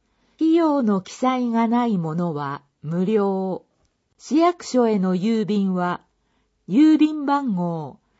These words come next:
二三八の八五五零、〇〇課で届きます。必要項目、郵便番号、住所、氏名と振り仮名、年齢、電話番号、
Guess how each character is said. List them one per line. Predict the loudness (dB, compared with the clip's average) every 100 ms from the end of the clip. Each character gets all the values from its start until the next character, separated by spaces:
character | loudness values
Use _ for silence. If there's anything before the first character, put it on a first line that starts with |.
| _ -8
二 | -6 -4 -4
三 | -4 -4 -4
八 | -8 -8 -4
の | -4 -6 -8
八 | -10 -4 -2
五 | 0 0 0
五 | 0 0 0 0
零、 | -2 -4 -6 -8 -14 _ _ -12
〇 | -6 -4 -2
〇 | -2 0 -2
課 | -2 -2 -2 -4
で | 0 0
届 | 0 -2 -2 -2
き | -4
ま | -4 -6
す。 | -12 _ _ _ _ _ _ _ _ _ _ _ _ _
必 | -14 -2 2
要 | 4 2 0
項 | 0 0 2
目、 | 0 -4 -8 -12 -12 _ _ _ _ _ _ -8
郵 | 2 4 6
便 | 4 4 0
番 | -2 -2 -4
号、 | -4 -8 -10 -16 -8
住 | 0 2
所、 | 0 -2 -6 -6 -10 _
氏 | -14 -8 -4
名 | -4 -4
と | -2 -2
振 | -2
り | -4 -4
仮 | -4 -6
名、 | -6 -8 -12 _ _ -14
年 | -4 -2 -2 -2
齢、 | -2 -2 -4 -8 -12
電 | -6 -4 -4 -4
話 | -4
番 | -2 -4 -4 -6
号、 | -8 -10 -12